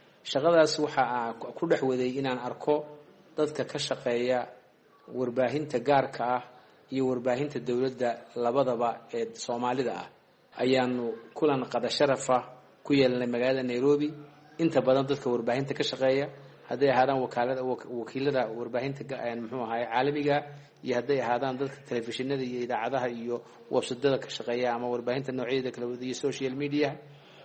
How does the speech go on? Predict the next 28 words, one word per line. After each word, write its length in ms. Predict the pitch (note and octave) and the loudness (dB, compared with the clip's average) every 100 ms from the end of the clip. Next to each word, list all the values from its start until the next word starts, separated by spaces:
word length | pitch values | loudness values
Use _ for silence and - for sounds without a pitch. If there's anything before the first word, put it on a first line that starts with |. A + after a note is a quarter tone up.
| - - | -12 0
Waxaan 220 | B2+ C#3 | 2 2
isdhaafsanay 560 | C3 C#3 B2+ - B2 A#2 | 2 2 0 0 -4 -4
xogaha 380 | - C#3+ C#3 C3+ - - - _ - | 2 4 4 2 0 -14 -20 _ -8
warbaahinta 580 | B2+ B2+ B2+ D3+ C#3+ C3+ - - - - | -4 -2 -2 -4 -4 -6 -6 -20 -20 -20
dalka 280 | - C#3+ C#3 | -6 -4 -4
Soomaaliya 440 | - B2 C3 C3 C3+ | -6 -6 -4 -2 -4
gudaheeda 440 | C3+ C#3+ D3+ D3+ | -2 0 2 2
iyo 200 | C3 C3 | 0 -4
xogaha 340 | - B2+ C3+ B2 B2 | -2 0 0 -2 -2
dadka 300 | B2+ - A#2 - - - _ _ | -6 0 -2 -2 -18 -20 _ _
ku, 100 | - | -6
ee, 140 | C3 A#2+ | -2 0
warbaahinta 460 | A#2+ B2 B2+ C#3 B2 | -2 -2 0 0 0
dibadda, 360 | C3 D3 D3 D3 - - _ _ | 4 4 4 0 -6 -20 _ _
sidii 360 | - D3+ C#3+ C#3 | -6 0 4 4
la 100 | B2+ | 4
isula 240 | A#2+ C3+ C#3 | 0 0 0
socon 300 | - B2 C#3 | 0 2 2
lahaa, 280 | B2+ C#3 C#3 - | 4 2 2 -4
sidii 380 | - B2+ C3 B2+ B2 | -10 -4 -2 -4 -4
loo 220 | B2+ C3+ | 2 2
midayn 300 | C#3 C3 C#3 | 2 0 0
lahaa. 280 | B2+ B2+ C3+ - - - _ | 0 2 0 -2 -20 -20 _
Waxaan 260 | - C3 C3 | -10 -6 -4
kale 160 | C#3 D3 | 0 2
oo 600 | C#3+ C3 B2+ B2+ - - | 2 2 2 -2 -6 -14
ku 100 | - | -2
dhiirigeliyey 720 | E3 D3 D#3 C#3 B2+ A#2+ A#2+ | 4 4 4 0 -2 0 -4